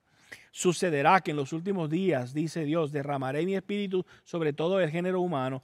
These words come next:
Los hijos y las hijas de ustedes profetizarán, tendrán visiones los jóvenes y sueños los ancianos.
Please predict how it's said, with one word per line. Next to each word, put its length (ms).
Los 240
hijos 240
y 60
las 180
hijas 180
de 80
ustedes 320
profetizarán, 880
tendrán 360
visiones 600
los 160
jóvenes 520
y 140
sueños 460
los 160
ancianos. 640